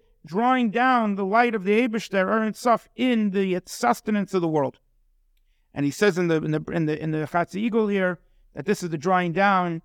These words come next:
first into Chabad, which is the idea of Oisik B'Torah, and then the second hour's judging, that's in the levels of the Midas, and then the last three hours, which is Yosher, that he nourishes the world as a level, and that's a Chayid Yesod. And he says, "But by night,"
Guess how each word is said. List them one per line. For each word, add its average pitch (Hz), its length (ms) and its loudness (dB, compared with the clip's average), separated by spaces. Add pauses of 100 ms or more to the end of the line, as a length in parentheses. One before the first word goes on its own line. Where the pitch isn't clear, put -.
(260)
first - 320 -2
into 139 160 -6
Chabad, 170 520 4
which 151 180 -8
is 131 120 -8
the 147 80 -2
idea 139 460 -2 (460)
of 123 400 -8
Oisik 131 300 -6
B'Torah, 208 540 2 (360)
and 151 140 -4
then 165 100 0
the 151 100 -2
second 185 380 -2
hour's 151 480 -2 (120)
judging, 175 420 2
that's 139 220 -6
in 135 80 -4
the 131 80 -6
levels 131 280 -6
of 139 80 -6
the 143 60 -2
Midas, 208 460 2 (240)
and 151 120 -4
then 156 80 -2
the 156 100 -2
last 202 300 2
three 185 160 -2
hours, 165 460 2 (240)
which 143 180 -10
is 143 80 -4
Yosher, 160 400 0
that 139 100 -4
he 143 100 -6
nourishes 185 580 2
the 175 80 -4
world 165 220 0
as 143 100 -4
a 151 40 0
level, 156 220 2
and 147 80 0
that's 151 160 -4
a 135 40 -6
Chayid 135 240 -4
Yesod. 196 520 2 (2500)
And 143 100 -2
he 139 40 0
says, 165 140 -2
"But 156 120 0
by 175 120 2
night," 240 560 2